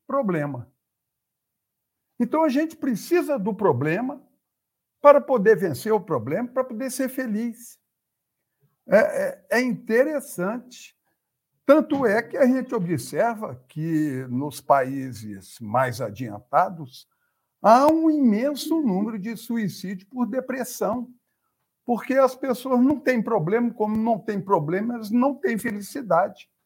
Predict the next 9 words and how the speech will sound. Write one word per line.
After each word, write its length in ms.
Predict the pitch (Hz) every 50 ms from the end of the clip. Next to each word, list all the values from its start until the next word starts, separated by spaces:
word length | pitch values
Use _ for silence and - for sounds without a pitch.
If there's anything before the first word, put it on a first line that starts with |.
| _ _ _ _ _
São 220 | - - 240 247
infelizes, 640 | 262 247 254 285 269 247 226 214 254 277 233 - -
porque 240 | _ _ _ 277 269
não 200 | 277 311 294 -
têm 200 | - 254 220 147
problema 500 | 135 226 - 156 151 170 180 202 208 190
pra, 240 | - - - - - - _ _
por 140 | - 214 190
resolver. 680 | 196 214 196 156 160 165 131 120 107 110 107 107 -